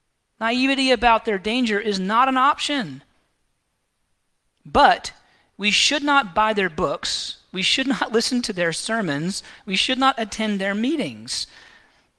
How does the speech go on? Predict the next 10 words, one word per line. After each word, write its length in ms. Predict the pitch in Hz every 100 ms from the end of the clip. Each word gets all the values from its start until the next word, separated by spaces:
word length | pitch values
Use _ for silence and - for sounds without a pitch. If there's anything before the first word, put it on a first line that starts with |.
| _
As 140 | 208
a 60 | 196
teaching 400 | - 254 262 247
elder, 240 | 254 247
I'm 200 | 220 233
required 540 | 208 - 226 226 240 233
to 120 | 202
identify 600 | 170 165 226 226 247 233
and 120 | 220
address 460 | 180 160 208 220